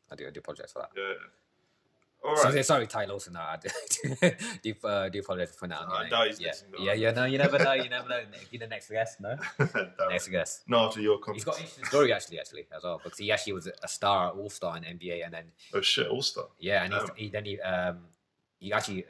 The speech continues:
Speaker 1: got into alcohol, like,
Speaker 2: Mm.
Speaker 1: heavily, um, and then he was obviously lost his career, sort of, uh, disintegrated
Speaker 2: Yeah.
Speaker 1: from that, and then he went into China. He's doing well in China,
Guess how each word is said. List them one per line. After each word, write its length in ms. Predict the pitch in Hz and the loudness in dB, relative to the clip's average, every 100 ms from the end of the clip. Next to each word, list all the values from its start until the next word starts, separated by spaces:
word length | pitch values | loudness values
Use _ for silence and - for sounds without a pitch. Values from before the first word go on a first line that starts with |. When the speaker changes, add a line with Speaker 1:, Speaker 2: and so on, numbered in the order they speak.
| 87 | -6
Speaker 1:
got 120 | 95 | -6
into 180 | 90 90 | -6 -6
alcohol, 440 | 90 92 - 78 _ _ - | -4 -4 -4 -10 _ _ -12
like, 180 | - - | -12 -12
Speaker 2:
Mm. 120 | - 190 | -8 -4
Speaker 1:
heavily, 420 | 90 82 90 104 _ _ | -4 -4 -8 -8 _ _
um, 320 | 80 82 82 80 | -6 -4 -6 -8
and 100 | - | -10
then 100 | 82 | -10
he 140 | 80 82 | -8 -10
was 160 | 80 | -10
obviously 220 | - - | -12 -6
lost 260 | 85 - - _ - | -4 -4 -6 _ -20
his 100 | - | -20
career, 320 | - 95 90 | -6 0 0
sort 240 | 87 76 80 | 0 -6 -8
of, 40 | 82 | -4
uh, 180 | 78 78 _ _ _ _ _ _ _ _ _ _ _ _ | -2 -4 _ _ _ _ _ _ _ _ _ _ _ _
disintegrated 720 | 104 135 127 - 123 113 113 - - | -6 -4 -6 -2 2 2 0 -4 -2
Speaker 2:
Yeah. 180 | 101 90 | 0 2
Speaker 1:
from 160 | 92 92 | 0 2
that, 200 | 95 92 | 2 2
and 100 | 92 | -4
then 100 | 90 | -6
he 140 | 92 | -8
went 220 | 90 92 | -6 -6
into 120 | 87 82 | -8 -10
China. 300 | - 87 85 | -6 -6 -4
He's 100 | 90 | -2
doing 140 | 127 | 0
well 140 | 98 | 0
in 40 | 85 | 0
China, 340 | 85 82 80 | -4 -6 -8